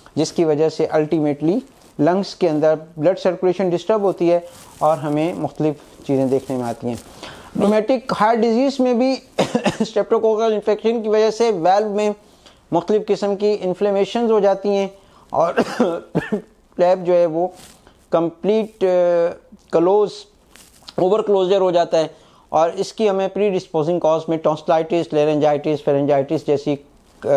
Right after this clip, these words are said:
कंप्लेंट्स मिलती हैं। इसके अलावा आर्थ्रेल्जिया और फीवर भी हमें मिलता है। इसके अलावा वेंट्रिकुलर सेप्टल डिसऑर्डर्स,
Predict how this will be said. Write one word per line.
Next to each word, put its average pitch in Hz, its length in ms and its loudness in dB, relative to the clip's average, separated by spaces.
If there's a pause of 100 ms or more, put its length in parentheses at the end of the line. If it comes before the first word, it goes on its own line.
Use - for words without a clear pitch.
(340)
कंप्लेंट्स 156 520 0
मिलती 151 260 -2
हैं। 147 180 0
इसके 151 200 -4
अलावा 143 280 2
आर्थ्रेल्जिया 160 640 2
और 160 180 -2
फीवर 151 220 0
भी 147 160 -2
हमें 135 140 -2
मिलता 127 280 -4
है। - 80 -4 (840)
इसके - 160 0
अलावा 208 440 2
वेंट्रिकुलर 196 640 0
सेप्टल 165 580 -2
डिसऑर्डर्स, 185 720 0